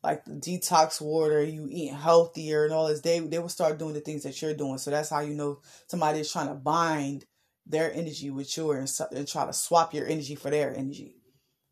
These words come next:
So these are the things that you gotta be aware of and you, you gotta see. Just like I said, it's the same conversation they have over and over and over. That's how you know that they, then on top of that, when you know you full of energy during the day, right?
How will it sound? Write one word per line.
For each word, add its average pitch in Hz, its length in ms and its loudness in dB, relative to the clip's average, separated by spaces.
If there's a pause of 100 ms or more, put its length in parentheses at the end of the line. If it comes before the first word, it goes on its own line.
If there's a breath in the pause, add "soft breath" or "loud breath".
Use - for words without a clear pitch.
(160)
So 143 240 -4
these 156 200 -4
are 151 80 0
the 151 80 0
things 156 240 -6
that - 180 -10
you 156 80 -8
gotta 151 200 2
be 139 160 -8
aware 147 360 0
of 135 220 -4
and 139 120 -8
you, 147 300 -8
you 147 120 -12
gotta 139 240 -2
see. - 400 -6 (260 soft breath)
Just - 100 -18
like 139 160 -4
I 156 60 -2
said, 170 180 0
it's 165 100 -2
the - 60 -8
same 165 300 -4
conversation 156 580 -6
they 143 60 -4
have 135 240 -4
over 147 260 2
and 147 100 -6
over 143 180 -6
and 143 80 -6
over. 143 140 -6
That's 147 220 -4
how 147 120 0
you 147 260 -4
know 143 140 -6
that 135 180 -6
they, 135 160 -6 (320 loud breath)
then 165 140 2
on 160 120 0
top 151 240 -2
of 147 40 -6
that, 151 340 -2 (180 loud breath)
when 160 140 -4
you 147 80 -2
know 170 140 2
you 170 120 -4
full 151 220 -2
of 151 120 -2
energy 147 360 -6
during 143 240 -4
the 131 80 -8
day, 143 260 0
right? 135 380 -6